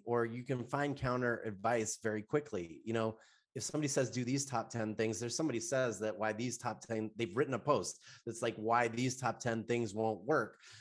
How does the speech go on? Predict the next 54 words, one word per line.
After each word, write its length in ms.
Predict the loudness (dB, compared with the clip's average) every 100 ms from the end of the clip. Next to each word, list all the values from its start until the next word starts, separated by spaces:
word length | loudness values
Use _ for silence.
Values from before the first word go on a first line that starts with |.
| -20 -4
And 160 | -2
so 260 | 2 4 2 0
you, 220 | -2 -2 4
you're 160 | 4
forced 540 | 4 0 2 4 2 -4
to 80 |
question 840 | -6 -2 -2 -2 -4 -2 -2 -4 -6 -12 -4
the 340 | 0 2 0
strategy 880 | -4 -6 0 2 4 2 0 -2 -4
or 180 | -2 -4
the 140 | -2 -2
real 320 | 0 2 2
thinking 460 | 0 -4 0 0
behind 400 | 0 0 -2 -2
it. 180 | -2 -4 -8 -20 -20 -2
And 80 | 2
I 60 |
think 200 | 4 4
that's 240 | 8 6 6
when 140 | 2
people 260 | 2 0 2
have 200 | 2 2
breakthroughs, 720 | 0 0 -4 -2 0 0 -2
you 60 |
know, 220 | 0 -2 -2
like, 240 | -4 -4 -10 _ _ _ _ -4
um, 260 | -2 -2 -2
I 80 |
spent 260 | -2 0 0
a 60 | 2
lot 220 | 2 2
of 60 |
time, 340 | 2 2 2 0
even 200 | 0 0
at 120 | 0 0
Tipping 280 | 2 2
Point, 280 | 4 2 2
the, 160 | -2 -4 -2
the 80 | 0
agency 460 | 0 0 0 0
that, 240 | 2 0 0 -6
that 100 | -2
I 80 | 0
worked 320 | 0 -2 -2
at, 240 | -2 -2 -4 -10
we 360 | -10 -4 0
spent 320 | 0 2 4 6
a 40 |
lot 200 | 6 6
of 60 | 4
time 300 | 0 0 0
thinking 300 | -2 -2 -2
about, 320 | 0 0 0
like, 160 | -6